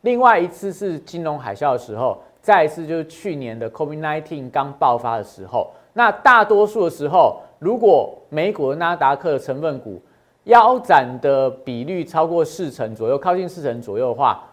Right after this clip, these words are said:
后面都会带动美股的强弹。所以你看纳斯达克指数靠近四成，对上去波段低点，后面就往上走高；靠近四成，对上去波段低点，后面就往上走高；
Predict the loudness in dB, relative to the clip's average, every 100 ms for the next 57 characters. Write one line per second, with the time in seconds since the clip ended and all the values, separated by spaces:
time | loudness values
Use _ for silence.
0 | _ 2 4 2 -4 -4 0 0 0 2
1 | 2 2 -2 -4 -10 -8 -8 -8 -8 -8
2 | -8 -10 -10 _ -2 0 2 2 4 4
3 | 2 -2 -4 -2 -2 -8 _ _ 2 4
4 | 4 -2 -4 -6 -2 4 4 4 -4 -18
5 | _ _ _ _ _ _ 0 2 2 0
6 | -4 -4 2 2 2 -4 -6 -6 -6 -6
7 | -4 -4 -6 -8 -2 2 2 0 -14 _
8 | 4 4 4 -4 -4 -6 -2 0 0 2
9 | 0 0 0 0 0 -2 -4 -2 -4 -2
10 | -2 -2 -2 -8 -2 2 2